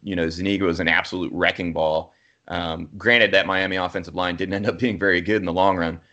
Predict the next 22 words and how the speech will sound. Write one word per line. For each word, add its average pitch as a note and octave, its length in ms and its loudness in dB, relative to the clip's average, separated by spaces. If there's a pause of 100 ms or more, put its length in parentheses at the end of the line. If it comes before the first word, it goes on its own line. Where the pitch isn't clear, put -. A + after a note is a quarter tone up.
(220)
but G#2 220 6
I G#2+ 80 6
think A#2+ 420 -2
that, G2+ 420 -2 (200)
that A2 300 0
game A2 400 -2
and G2+ 120 -8
really G#2 220 -4
his G2+ 160 -8
start G#2 320 -2
to A2 60 -6
the F2+ 100 -6
season A2 500 -6 (680)
kind B2 340 2
of G#2+ 100 0
flashed G#2 460 0
to G2+ 80 -6
N F#2+ 140 -2
F F2+ 140 -6
L F#2+ 140 2
teams G2+ 360 -8
that F#2 320 0